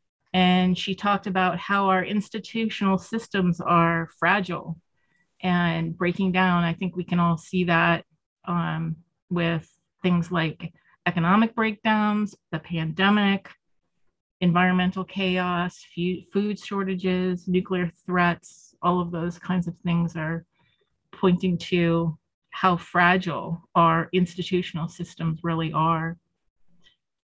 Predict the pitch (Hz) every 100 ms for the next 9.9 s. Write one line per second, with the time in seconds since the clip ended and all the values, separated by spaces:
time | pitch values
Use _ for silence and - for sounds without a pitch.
0 | _ 202 202 202 196 196 - 208 220 220
1 | 214 202 196 185 170 - 196 196 190 190
2 | - _ _ _ _ _ 190 180 185 247
3 | 262 202 208 196 - 208 170 - 190 202
4 | 180 - - 262 247 196 220 - - _
5 | 190 185 185 - 185 185 - 190 185 170
6 | - 175 160 156 _ _ _ _ _ _
7 | _ _ _ _ _ _ _ 180 185 180
8 | 180 - - 202 190 190 202 190 - 190
9 | - 180 214 220 196 180 180 175